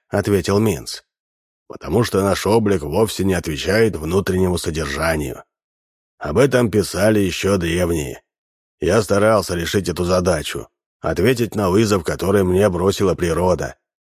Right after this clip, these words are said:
но понапрасну. Ты же знаешь". Удалов кивнул. Он понял, что Минц имеет в виду своё последнее, не совсем удачное,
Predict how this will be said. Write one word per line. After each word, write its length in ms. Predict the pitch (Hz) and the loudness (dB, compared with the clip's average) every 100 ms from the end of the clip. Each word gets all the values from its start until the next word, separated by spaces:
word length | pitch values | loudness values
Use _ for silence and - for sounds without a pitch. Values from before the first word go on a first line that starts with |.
| _ | _
но 180 | - 120 | 0 0
понапрасну. 880 | 120 113 95 73 71 69 - - - _ _ _ _ _ | 2 0 0 -4 -6 -6 -10 -12 -16 _ _ _ _ _
Ты 160 | - 117 | 0 2
же 140 | 117 | 2
знаешь". 600 | 92 90 90 78 - - _ _ _ _ _ - | 0 0 -2 -2 -8 -16 _ _ _ _ _ -4
Удалов 400 | 101 131 165 - | 0 2 2 0
кивнул. 560 | - 139 90 78 64 _ _ - | 0 2 2 0 -6 _ _ 0
Он 200 | 156 165 | 2 2
понял, 340 | 165 139 95 | 4 4 4
что 180 | 87 98 | 2 0
Минц 280 | 104 131 - | 2 2 2
имеет 300 | 92 117 101 | 2 2 2
в 40 | |
виду 320 | 87 90 117 | 0 2 2
своё 360 | 147 - 80 120 | 0 0 2 2
последнее, 640 | 104 - 107 139 113 101 | 0 -2 2 2 4 2
не 140 | 98 110 | 2 2
совсем 400 | 143 - 98 90 | 0 2 0 0
удачное, 560 | 85 131 147 - 107 | 0 0 0 0 -2